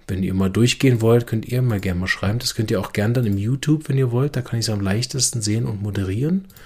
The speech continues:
Könnt ihr im YouTube unter das Video,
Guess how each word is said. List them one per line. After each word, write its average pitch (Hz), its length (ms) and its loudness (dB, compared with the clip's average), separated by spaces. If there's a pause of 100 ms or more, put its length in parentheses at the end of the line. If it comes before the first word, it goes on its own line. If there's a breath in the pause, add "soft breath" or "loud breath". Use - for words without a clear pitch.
(520 loud breath)
Könnt 110 180 -2
ihr 104 80 4
im 101 60 2
YouTube 127 420 -2
unter 135 240 0
das - 440 -2 (560 loud breath)
Video, 127 540 2